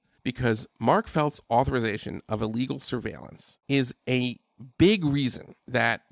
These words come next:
Bernardine Dorn and Bill Ayers, two Weather Underground leaders,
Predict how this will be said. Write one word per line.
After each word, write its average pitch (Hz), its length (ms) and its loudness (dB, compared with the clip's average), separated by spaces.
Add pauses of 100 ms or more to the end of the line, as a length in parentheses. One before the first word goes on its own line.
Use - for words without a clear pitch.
(100)
Bernardine 202 480 4
Dorn 160 540 4 (100)
and 104 280 -4
Bill 165 220 0
Ayers, 117 540 -2 (140)
two 127 280 -6
Weather 127 320 2
Underground 139 460 0
leaders, 104 420 -6